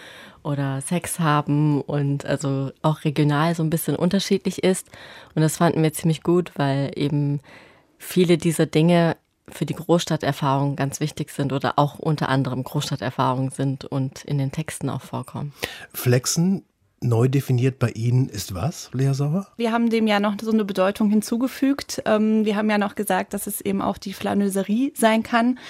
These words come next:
Speaker 3: Also nicht das Flanieren, sondern wirklich Flaneuserie, weil wir eben in diesem Begriff das alles, äh,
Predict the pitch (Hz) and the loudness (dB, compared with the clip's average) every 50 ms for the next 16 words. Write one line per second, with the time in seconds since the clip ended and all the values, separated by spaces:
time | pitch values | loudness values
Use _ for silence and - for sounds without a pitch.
0 | - - - - - - - - 185 - 202 196 208 214 - 208 196 - - 196 | -16 -16 -18 -18 -20 -10 -2 -2 0 2 2 2 2 2 2 0 0 2 2 2
1 | 190 196 202 220 247 247 233 - 190 190 190 190 190 208 - 220 214 214 - - | 6 6 6 8 6 6 4 4 2 2 0 0 0 -2 -2 -4 -6 -6 -6 -16
2 | - - - 196 196 208 202 196 190 190 185 190 202 240 247 - - - - - | -14 -2 2 4 4 6 4 4 2 2 2 2 0 0 -2 -4 -12 -18 -16 -18
3 | - - _ _ - 185 190 196 196 196 196 202 202 196 - 196 196 196 214 214 | -18 -18 _ _ -2 0 2 2 2 2 2 2 2 0 -2 -2 -2 0 2 4
4 | 220 220 214 220 214 - _ - 208 214 208 202 208 208 208 - 214 220 220 226 | 4 4 4 4 2 -2 _ -2 0 2 2 2 2 2 2 4 2 2 2 2
5 | 220 214 214 196 196 - - - 202 220 220 - - - - - _ - 196 185 | 2 2 2 2 0 -6 -4 -2 -2 -2 -2 -4 -14 -16 -18 -20 _ -2 -2 -2
6 | - - 175 196 202 202 - - - - - 190 185 | 0 0 2 2 2 2 0 -2 -4 -2 -2 -2 -2